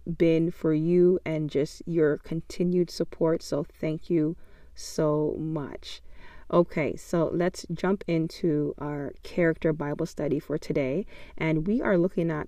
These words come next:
the story of Abigail. The story of Abigail. We don't get too much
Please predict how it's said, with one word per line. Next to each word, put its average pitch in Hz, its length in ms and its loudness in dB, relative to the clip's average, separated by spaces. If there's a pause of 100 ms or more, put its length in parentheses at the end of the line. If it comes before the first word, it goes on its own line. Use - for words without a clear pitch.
the 175 120 2
story 165 500 0
of 165 260 -2
Abigail. - 640 -2 (1500)
The - 120 -4
story 196 760 0
of 156 240 -4 (140)
Abigail. 147 840 -6 (1500)
We 202 100 6
don't 269 240 4
get 311 180 0
too 240 220 6
much 160 400 2